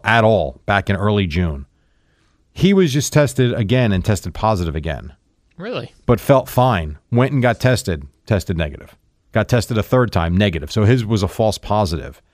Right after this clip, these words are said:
Speaker 1: I guess I, I am just, I'm so baffled by this, and I don't know what to think anymore.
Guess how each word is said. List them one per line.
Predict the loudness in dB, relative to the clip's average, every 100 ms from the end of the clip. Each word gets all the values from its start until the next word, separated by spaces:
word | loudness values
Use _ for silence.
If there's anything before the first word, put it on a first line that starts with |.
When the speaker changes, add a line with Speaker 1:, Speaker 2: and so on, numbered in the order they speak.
| _ _ _
Speaker 1:
I | 0
guess | 2 2
I, | 0 2 2
I | 4 2
am | 0
just, | -2 -6 -12 _ _ _ _ _ _ _ _ _ -2
I'm |
so | 0 4 4
baffled | 4 4 4 4 2 2
by | 2 2
this, | 2 2
and | 2
I | 2
don't |
know | 4
what | 2 0
to |
think | 2 2 4
anymore. | 4 2 0 -4 -10